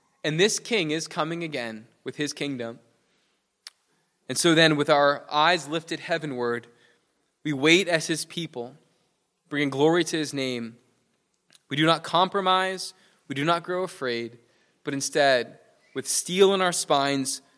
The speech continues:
by faith in our, in our Savior, we look to him and live and confess before this world that our God reigns, that Christ is King. Amen.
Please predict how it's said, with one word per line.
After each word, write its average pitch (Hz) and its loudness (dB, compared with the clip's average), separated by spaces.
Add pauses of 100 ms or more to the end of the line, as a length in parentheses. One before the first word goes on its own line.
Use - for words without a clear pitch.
(180)
by 123 0
faith 185 4
in 156 -2
our, 147 4 (160)
in 147 0
our 143 2
Savior, 127 -2
we 120 -6
look 165 -2
to 160 -4
him 117 -6 (480)
and 127 -4
live 139 4
and 123 -6
confess 143 0
before 127 -4
this 139 -4
world 117 0 (240)
that 120 -4
our 120 0
God 147 2
reigns, 131 -6
that - -16
Christ 147 -2
is 139 -10
King. 104 -16 (500)
Amen. 110 -10